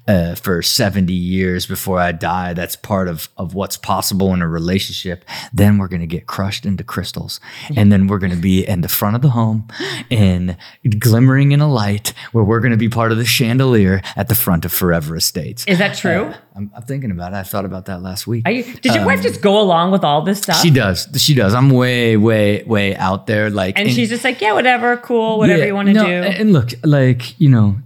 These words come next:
Speaker 1: the, the beauty of her is, like, she, she has just, like, slowly adopted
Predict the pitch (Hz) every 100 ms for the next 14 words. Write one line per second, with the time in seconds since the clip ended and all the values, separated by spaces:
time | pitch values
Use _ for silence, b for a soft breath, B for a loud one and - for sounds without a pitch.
0 | - 123 120 120 110 156 175 147 101 120
1 | 117 104 98 92 - - 120 123 123 113
2 | 110 107 107 _ _ _ _ _ _ _
3 | _ _ - - 139 139 135 117 127 113
4 | - - - _ 104 98 90 87 - -
5 | - 110 113 120 120 110 92 82 87 92
6 | - 87 85 82 82